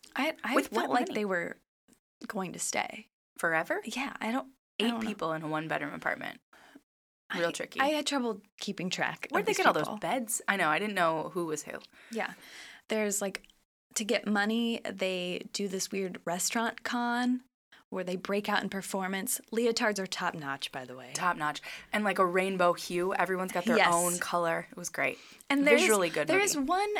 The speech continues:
Speaker 1: guy who's, I think, the main s-, lead singer of the group, but then everyone else kind of has singing moments.
Speaker 2: But no one's actually singing. They're lip-syncing poorly the whole time.
Speaker 1: Yeah.
Speaker 2: That was
Speaker 1: They go to a
Speaker 2: distracting.
Speaker 1: club called The Zoo.
Speaker 2: Looked fun.
Speaker 1: Another dance battle ensues.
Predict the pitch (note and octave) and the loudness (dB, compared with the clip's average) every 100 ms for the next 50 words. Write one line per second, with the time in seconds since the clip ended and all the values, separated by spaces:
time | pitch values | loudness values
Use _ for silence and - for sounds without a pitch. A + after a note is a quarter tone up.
0 | - B3 A#3+ A#3+ A3+ A3+ G#3+ - G#3 - | -4 0 2 4 2 -2 -2 -2 -4 -4
1 | - F#4+ - B3 A#3 G3+ A#3 C4+ C#4 - | -2 -2 -2 0 2 2 2 2 0 -2
2 | - G#3+ B3 A#3+ - A#3 B3 B3+ A#3+ C4 | -6 -2 0 -2 -2 0 0 0 0 0
3 | C4+ C#4 C4 - - - A3+ F4+ F4+ - | 0 -2 -4 -14 -14 -8 -6 -4 -2 -2
4 | A3 A3 F#3+ F3+ F#3 - F3+ G3 G#3 G#3 | 0 -2 -2 -2 -4 -4 -2 -2 -2 -4
5 | G3+ - A3 A3+ A3 A3 A3+ A3 - B3+ | -4 -2 0 0 0 0 -2 -2 0 4
6 | D4 D#4+ D#4 C4 - F3+ - E3+ D#3 D3+ | 4 6 4 4 0 -2 -6 -6 -6 -6
7 | - D3 C#3 A2 - _ F#3+ G3 G#3 A3+ | -6 -8 -10 -14 -18 _ 0 0 0 0
8 | - F3+ F3 E3+ D#3+ _ _ - - B3 | -2 -4 -6 -8 -10 _ _ -20 -4 2
9 | A#3 E3+ D#3 C#3 - - - G#3 F3 D#3 | 4 4 0 -4 -8 -10 -6 -6 -4 -2
10 | C3+ F3 D#3 - - _ - - - F#3 | -2 -2 -6 -8 -10 _ -20 -10 -2 0
11 | A#3 B3+ B3 - A3 G#3 G#3 A3 F#3+ F3 | 2 4 2 2 2 2 2 0 0 -2
12 | E3+ - F#3 F#3+ G3+ G3+ - E3 - D3 | -4 -4 -2 -2 -2 -6 -8 -10 -10 -10
13 | D3+ _ - G3+ F#3 F3 F3 F3+ F#3 - | -12 _ -8 -4 -4 -4 -6 -6 -6 -6
14 | G3+ F#3+ F#3+ F#3+ G3 - F#3+ F#3 F#3 F#3+ | -6 -4 -4 -6 -6 -4 -4 -4 -4 -6